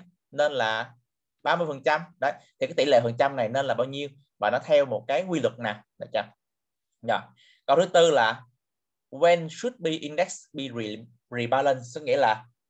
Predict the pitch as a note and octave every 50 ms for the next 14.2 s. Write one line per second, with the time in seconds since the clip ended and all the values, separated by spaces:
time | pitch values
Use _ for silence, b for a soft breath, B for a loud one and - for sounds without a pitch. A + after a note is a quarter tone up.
0 | _ _ _ _ - E3 D#3 C#3+ - F3 - - - - - - A#2 C3+ C3+ C3
1 | C3 B2 A2 G2+ G2 F#2+ - B2 G#2+ G#2 G2+ F#2+ - - B2 D3 D#3+ C#3+ B2+ A#2
2 | A#2 A#2+ A#2+ A#2+ A2+ A#2+ A#2+ - - _ _ _ _ _ - A2 A2+ G#2+ G#2 G2+
3 | G2 F#2+ F#2+ F#2 F2 F2 E2 _ _ _ _ _ _ _ _ _ _ _ _ _
4 | _ _ _ _ _ _ _ _ _ _ _ _ _ - E3 F3 F3 F3 F#3 E3+
5 | D#3 D3+ C3+ C#3 D#3 D3 A#2 G#2 - - _ _ - D#3 - E3+ D#3+ - - F3+
6 | F3+ - B2+ A#2+ A#2+ A#2+ A#2 A#2+ B2 B2+ A#2+ G#2+ G#2 G#2 - - _ _ _ -
7 | C3 A2+ G#2+ G#2 C#3 C3+ A#2+ F#2+ - A2+ C3+ - - _ - - G2 A2 G#2 -
8 | - A2+ A#2 B2 G2+ G2+ G#2+ G#2 G2 F#2+ - - - A2+ G2 F2+ - A2+ C3+ -
9 | _ _ _ _ _ - F3+ F3+ F3 D3 D3 C#3 A#2+ G#2 G#2+ A#2 B2 - _ _
10 | _ _ _ _ _ _ _ _ _ _ _ _ - A#2+ D3+ D3+ D3+ D3 C#3 -
11 | - G#3+ A3+ A3 - - - - - - - A#2+ C#3 C#3 C3+ C3+ C#3+ C#3 C3 C3
12 | - B2 D3 E3+ - - D3 A2+ A2+ - _ - D3 D3 C#3 C3 C3 A2+ G2+ G#2
13 | - - _ _ _ - - C3 C3+ D#3 G3+ G#3+ - - G#2+ A#2 B2 - E3 G3+
14 | B3 A#3 C#3